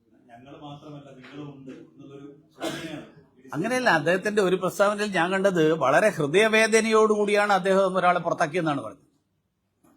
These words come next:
Speaker 2: അദ്ദേഹത്തിന് ഈ പീഡിപ്പിക്കപ്പെട്ട പരാതിക്കാരായിട്ടുള്ള സ്ത്രീകളെ കുറിച്ച് ഹൃദയവേദനയില്ല. അദ്ദേഹത്തിന് ഈ പീഡന വീരനായിട്ടുള്ള ആളെക്കുറിച്ചാണ് ഹൃദയവേദന എന്നുള്ളതാണ്.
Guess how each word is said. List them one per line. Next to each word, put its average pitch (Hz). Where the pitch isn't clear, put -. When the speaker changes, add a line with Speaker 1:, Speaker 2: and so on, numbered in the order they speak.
Speaker 2:
അദ്ദേഹത്തിന് 220
ഈ 247
പീഡിപ്പിക്കപ്പെട്ട 220
പരാതിക്കാരായിട്ടുള്ള 233
സ്ത്രീകളെ 220
കുറിച്ച് 226
ഹൃദയവേദനയില്ല. 214
അദ്ദേഹത്തിന് 226
ഈ 240
പീഡന 214
വീരനായിട്ടുള്ള 226
ആളെക്കുറിച്ചാണ് 214
ഹൃദയവേദന 202
എന്നുള്ളതാണ്. 208